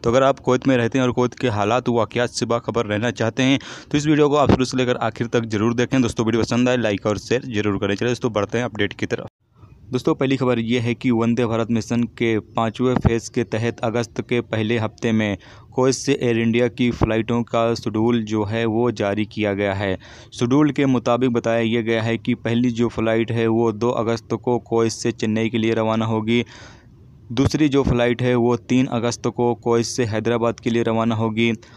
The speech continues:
और तीसरी जो फ़्लाइट है वो चार अगस्त को कुवैत से बेंगलुरु के लिए रवाना होगी और चौथी जो फ़्लाइट है वो रवाना होगी कुवैत से दिल्ली के लिए पाँच अगस्त को,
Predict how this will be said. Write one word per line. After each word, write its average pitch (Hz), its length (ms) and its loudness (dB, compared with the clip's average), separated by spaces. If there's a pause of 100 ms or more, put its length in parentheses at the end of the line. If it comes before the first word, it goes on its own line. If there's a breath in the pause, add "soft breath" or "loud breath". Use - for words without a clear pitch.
(200 loud breath)
और 120 140 2 (100)
तीसरी 135 320 0
जो 131 160 2
फ़्लाइट 117 400 0
है 120 160 2
वो 120 380 2 (160)
चार 117 260 2
अगस्त 117 340 -2
को 120 220 -2
कुवैत 117 300 0
से 120 240 -2
बेंगलुरु 113 440 2
के 120 120 -2
लिए 117 140 2
रवाना 110 320 2
होगी 113 380 0 (440 loud breath)
और 123 440 2 (580)
चौथी 139 340 2
जो 135 160 2
फ़्लाइट 120 440 0
है 123 220 2
वो 120 320 2
रवाना 113 360 0
होगी 113 420 0
कुवैत 117 320 0
से 123 240 -2
दिल्ली 110 320 0
के 120 140 -4
लिए 120 200 0
पाँच 113 360 -2
अगस्त 117 340 -2
को, 117 300 0